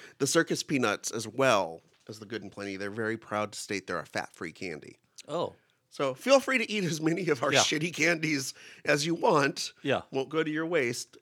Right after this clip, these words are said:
Speaker 1: Probably you'll need to throw up when you're done, so hey, even better.
Speaker 2: <laughs> I love that thing. Fat-free, yes. Anthrax, we don't know. There might be traces. <laughs>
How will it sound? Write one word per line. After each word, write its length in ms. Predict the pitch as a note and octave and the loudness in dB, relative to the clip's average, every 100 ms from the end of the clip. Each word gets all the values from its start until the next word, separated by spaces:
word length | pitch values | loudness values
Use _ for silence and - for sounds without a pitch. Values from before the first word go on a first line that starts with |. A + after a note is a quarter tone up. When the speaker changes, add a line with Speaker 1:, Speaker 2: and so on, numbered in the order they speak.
| - | -4
Speaker 1:
Probably 280 | E3 D#3 C#3 | -2 0 2
you'll 120 | C3 | 0
need 140 | B2 A2 | 0 -4
to 60 | |
throw 280 | G2 - G#2 | -8 -6 0
up 200 | C3 C#3+ | 2 0
when 120 | G#2+ A2+ | -2 -4
you're 120 | A2+ | -2
done, 300 | G#2+ G#2 G#2+ | -2 -4 -4
so 360 | - G#2+ G#2 B2 | -4 -4 -4 -8
hey, 140 | - F#2 | -12 -10
even 420 | F#2 E2+ D#2 E2+ | -10 -14 -14 -8
better. 320 | G2 F2 D2+ _ _ - | -6 -6 -8 _ _ -20
Speaker 2:
<laughs> 240 | - - | -18 -10
I 60 | B2 - D#3 B2+ | -10 -8 -10 -8
love 160 | - A#2+ | -8 -8
that 160 | - - | -10 -8
thing. 120 | A#2 D#3 - | -10 -12 -8
Fat-free, 460 | - D#3+ - F3 D3+ | -2 -2 -2 -6 -2
yes. 380 | B2+ G2 - - _ _ - | -2 -2 -4 -20 _ _ -4
Anthrax, 560 | D3 G3+ A3 G#3+ - - | -4 -2 -2 -2 -4 -10
we 160 | C#3+ A3 | -4 0
don't 160 | G3 | 2
know. 200 | D#3+ E3 | 4 2
There 140 | D#3 C3+ | 2 2
might 200 | C3 B2+ | 0 -2
be 120 | B2+ | -6
traces. 600 | - G#2 E2+ - - - | -6 -6 -6 -10 -14 -16
<laughs> 60 | - | -18